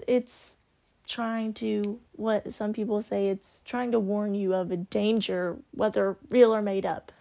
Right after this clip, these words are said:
Well, I guess my danger was being scared that these people wouldn't like their gift. And, you know, that's not really a danger now, is it? That's not something to be afraid of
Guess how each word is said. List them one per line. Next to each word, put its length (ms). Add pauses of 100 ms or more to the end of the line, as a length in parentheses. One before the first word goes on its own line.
(400)
Well, 120
I 40
guess 300
my 320
danger 560
was 440 (580)
being 240
scared 340
that 140
these 160
people 300
wouldn't 180
like 180
their 100
gift. 300 (600)
And, 160
you 80
know, 200 (280)
that's 300
not 320
really 320
a 60
danger 560 (100)
now, 220
is 220
it? 100
That's 240
not 220
something 340
to 80
be 200
afraid 440
of 260